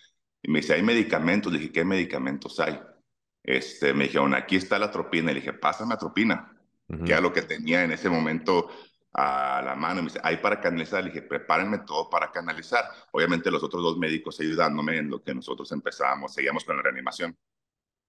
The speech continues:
Speaker 1: Le digo a la pasajera que iba al lado mío, este, "¿Trae, eh, trae luz tu teléfono?". "Sí". Me dice, "Alúzame". Ya me aluzó el antebrazo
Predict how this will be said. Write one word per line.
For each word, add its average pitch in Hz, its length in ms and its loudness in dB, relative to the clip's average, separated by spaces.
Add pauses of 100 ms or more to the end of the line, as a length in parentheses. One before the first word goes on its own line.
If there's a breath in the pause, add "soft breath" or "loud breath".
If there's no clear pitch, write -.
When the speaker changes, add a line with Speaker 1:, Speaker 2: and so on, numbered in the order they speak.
(320 loud breath)
Speaker 1:
Le 69 120 4
digo 80 160 8
a 78 40 8
la 78 120 4
pasajera 76 440 2
que 76 100 2
iba 71 120 2
al 67 60 -2
lado 67 220 2
mío, 69 360 -2 (300)
este, 69 320 -2
"¿Trae, 69 500 2
eh, 71 240 2
trae 80 220 2
luz 90 200 0
tu 87 120 -2
teléfono?". 76 420 0
"Sí". 98 180 -4
Me 82 120 -2
dice, - 180 -10
"Alúzame". 101 720 -2
Ya 67 200 2
me 76 80 0
aluzó 71 320 -2
el 73 100 2
antebrazo 82 640 -2